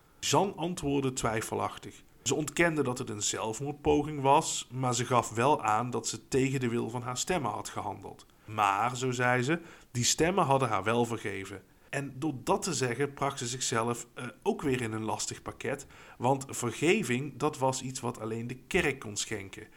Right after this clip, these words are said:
En het was ketterij om te denken dat een gelovige dat zelf kon bepalen. Ook de executie van Franquet d'Arras kwam ter sprake. En ook hier had Jeanne het lastig.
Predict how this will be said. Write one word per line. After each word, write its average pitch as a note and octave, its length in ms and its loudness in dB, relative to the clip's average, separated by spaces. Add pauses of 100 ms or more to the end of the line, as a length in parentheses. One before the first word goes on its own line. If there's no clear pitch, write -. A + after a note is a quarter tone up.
(220)
En A#2+ 140 0
het A#2+ 120 -2
was - 160 -2
ketterij A#2+ 500 0
om F#3+ 120 -2
te C#3 100 -6
denken D#3 300 0
dat C#3 160 -2
een C3+ 100 -6
gelovige C#3+ 480 -2
dat F3 200 0
zelf A#2 300 4
kon G2+ 160 -4
bepalen. G2 520 -6 (920)
Ook F3+ 200 0
de G3+ 60 4
executie F#3 640 0
van C#3+ 200 -2
Franquet C#3 420 0
d'Arras C3 300 4
kwam G2 220 -8
ter G2 140 -8
sprake. F#2 520 -8 (240)
En - 160 -4
ook E3 140 -2
hier G3 460 -2
had - 260 -6
Jeanne D#3 260 0
het A2 160 -6
lastig. C3 520 0